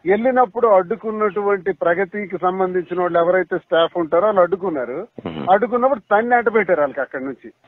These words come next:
Speaker 2: ఓకే.
Speaker 1: తన్ని అంట పెట్టినప్పుడు పోలీసులు వెళ్ళారు అక్కడికి.
Speaker 2: అవును.
Speaker 1: పోలీసులు వెళ్తే పోలీసులకు కూడా అంట పెట్టారు.
Speaker 2: ఓకే.
Speaker 1: ఆఖరికి ఏడీ వెళ్ళాడు.
Speaker 2: ఓకే.
Speaker 1: ఏడీ వెళ్తే ఏడీ కూడా అంట పెట్టారు.
Speaker 2: మ్మ్.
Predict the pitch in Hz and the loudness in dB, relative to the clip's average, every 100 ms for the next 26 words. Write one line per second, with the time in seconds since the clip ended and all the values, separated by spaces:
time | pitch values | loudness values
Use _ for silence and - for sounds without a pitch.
0 | - - 87 76 69 - _ _ _ _ | -4 0 0 0 -10 -14 _ _ _ _
1 | - 180 226 262 247 254 233 262 254 190 | 4 4 4 2 2 2 0 -2 -6 -6
2 | 202 233 214 196 180 160 131 113 101 - | -6 -4 -6 -6 -4 -2 -4 -8 -18 -20
3 | _ - 101 82 - - _ 175 226 247 | _ 0 0 0 -6 -20 _ 6 6 4
4 | 226 240 240 220 202 208 240 240 226 240 | 0 0 0 -2 -4 -2 -2 -2 -6 -2
5 | 247 233 196 208 185 - 107 _ _ - | 0 0 -2 -4 -4 -8 -14 _ _ 0
6 | 95 82 - - _ - 135 185 214 226 | 0 0 -8 -12 _ 0 4 4 4 -2
7 | 220 226 254 247 233 208 - 107 _ - | 0 0 2 2 0 -2 -6 -12 _ -6
8 | 85 85 - - - 190 233 254 247 226 | -2 -2 -6 -12 0 2 2 2 2 2
9 | 254 233 254 190 254 240 220 208 170 113 | 0 0 0 0 0 0 -2 -6 -8 -10
10 | 101 _ _ _ - 101 90 | -18 _ _ _ -4 -2 -2